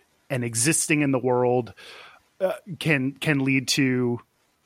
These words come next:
anywhere from invasive questions to death. And queer spaces exist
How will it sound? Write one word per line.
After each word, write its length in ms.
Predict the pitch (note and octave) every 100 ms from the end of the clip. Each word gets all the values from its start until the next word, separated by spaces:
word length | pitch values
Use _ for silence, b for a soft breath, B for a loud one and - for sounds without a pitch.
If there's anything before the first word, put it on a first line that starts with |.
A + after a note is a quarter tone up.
| _ _ _ _ _ _
anywhere 560 | G#3 F#3+ F#3+ E3 D#3 D3+
from 520 | - D#3 C#3+ C#3 C#3+ -
invasive 600 | C#3+ B2+ C#3 C#3+ C#3+ -
questions 540 | D3 C3+ - C3 A#2+
to 120 | - C3
death. 500 | G#2+ A2+ A2 - - _ _ _ -
And 540 | C3+ B2+ B2 A#2+ A#2+ - b b b b b _ _ _ _ _ D#3 -
queer 300 | - D3 C#3+
spaces 500 | - C3+ - B2+ B2+
exist 460 | A2+ B2 A#2+ -